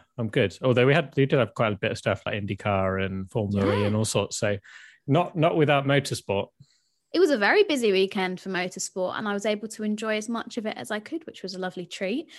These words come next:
Speaker 2: Um, so as you said, it's the Spanish Grand Prix this weekend, which maybe we can talk a little bit about towards the end of the podcast. But let's first start about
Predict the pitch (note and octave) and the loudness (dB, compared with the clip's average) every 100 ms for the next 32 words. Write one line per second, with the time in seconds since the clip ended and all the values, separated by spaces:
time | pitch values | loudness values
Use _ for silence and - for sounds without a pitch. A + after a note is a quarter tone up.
0 | - - - - A#3+ B3 D4+ F4 F4 E4+ | -20 -20 -6 0 2 4 2 4 4 4
1 | C#4+ C#4+ - - - C4 - C#4 C4+ C4+ | 4 2 0 -6 -4 -4 2 4 6 4
2 | - A#3+ A3 G#3+ - G#3 G3+ G#3 G3+ G3 | 0 -2 -2 -2 -2 0 0 0 -4 -4
3 | F#3+ F#3+ G3+ F#3 A3 C4 - G#3+ G#3 G3 | -2 -4 -2 -4 -4 -8 -6 -4 -2 -2
4 | G3+ G3+ G3 G3+ G3+ G#3 G#3+ D#3 - - | -2 -4 -6 -6 -4 0 0 0 -2 -4
5 | - G3 F#3+ - - - - B3 A3+ - | 0 2 2 -2 -12 -20 2 4 4 2
6 | - E4+ D#4+ A#3 A3 G#3+ - - F#3+ F#3+ | 2 4 4 2 0 -2 -2 -6 -4 0
7 | A#3+ C4+ - - - - _ A#3+ C4 D#4+ | -2 -4 -12 -18 -20 -20 _ 0 4 4
8 | F4+ - - - C4+ C4 - A3+ G3+ - | 4 -2 -6 2 4 4 2 2 2 2
9 | G3+ G3 G3 | 2 4 2